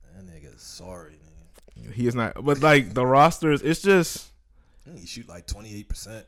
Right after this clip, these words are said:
Speaker 2: Listen,
Speaker 1: three
Speaker 2: man.
Speaker 1: or something. <laughs>
Speaker 2: Listen, listen, you, listen.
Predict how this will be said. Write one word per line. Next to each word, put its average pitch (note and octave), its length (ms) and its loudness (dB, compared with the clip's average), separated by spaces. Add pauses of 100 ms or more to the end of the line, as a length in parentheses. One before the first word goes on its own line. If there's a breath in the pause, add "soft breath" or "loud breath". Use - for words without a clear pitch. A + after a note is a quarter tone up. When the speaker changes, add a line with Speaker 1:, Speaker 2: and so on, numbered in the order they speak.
Speaker 2:
Listen, F2 400 -4
Speaker 1:
three D#2+ 180 -8
Speaker 2:
man. G#2+ 120 -8
Speaker 1:
or F2+ 40 -16
something. C3+ 200 -10 (200)
<laughs> - 180 -12
Speaker 2:
Listen, - 240 -6 (240)
listen, F2 220 -12
you, G2 140 -8 (680 soft breath)
listen. F#2 420 -6